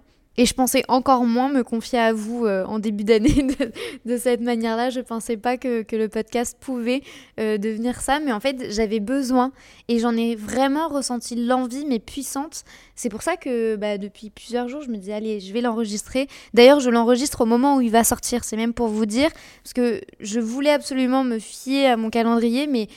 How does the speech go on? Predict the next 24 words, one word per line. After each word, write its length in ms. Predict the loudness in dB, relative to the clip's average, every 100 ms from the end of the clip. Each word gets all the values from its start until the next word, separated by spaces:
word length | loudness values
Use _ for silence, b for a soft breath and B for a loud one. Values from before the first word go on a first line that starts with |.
| B B B _ _
c'était 300 | -4 -2 -2
trop 160 | -2 -4
fort. 240 | -6 -10
Voilà, 220 | -6 -4 -4
je 100 | -10
devais 280 | -4 -2 -2
vous 160 | -2 -2
en 80 | -2
parler, 420 | -4 -4 -4 -4
je 240 | -6 -8
suis 300 | -8 -8 -2
mon 180 | -2 0
instinct 420 | -4 -6 -4 -4 -6 B B -4
et 100 | -2
mon 160 | 0
envie 320 | 0 -2 -4 -4
était 220 | -4 -4
de, 160 | -6
de 100 | -6
partager, 640 | -6 -6 -4 -4 -2 0 0
euh, 180 | 0
cette 300 | -4 -8 -10
petite 300 | -8 -10 -8
difficulté 800 | -12 -12 -14 -8 -6 -2 -2 -4